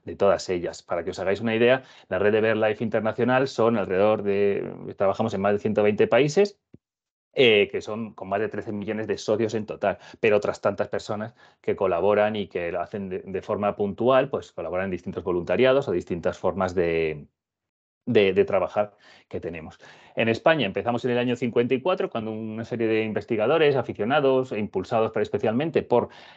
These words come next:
eh, personas que les preocupaban el estado de conservación de las aves en Reino Unido y que en invierno sabían que iban hacia el sur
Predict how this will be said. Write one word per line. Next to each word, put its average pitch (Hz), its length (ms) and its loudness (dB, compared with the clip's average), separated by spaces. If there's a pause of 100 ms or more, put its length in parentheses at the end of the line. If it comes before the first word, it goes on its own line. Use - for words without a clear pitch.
(160)
eh, 98 600 4
personas 110 520 -2
que 107 600 0
les 110 180 -4
preocupaban 110 440 2
el 104 200 0
estado 104 220 0
de 104 60 0
conservación 107 460 0
de 107 80 0
las 101 160 0
aves 104 320 0
en 95 120 -8
Reino 110 240 4
Unido 156 320 2 (300)
y 135 160 4
que 110 200 4
en 101 80 0
invierno 98 560 2
sabían 104 480 0
que 92 400 -2
iban 117 260 4
hacia 120 160 0
el 117 60 4
sur 156 360 -2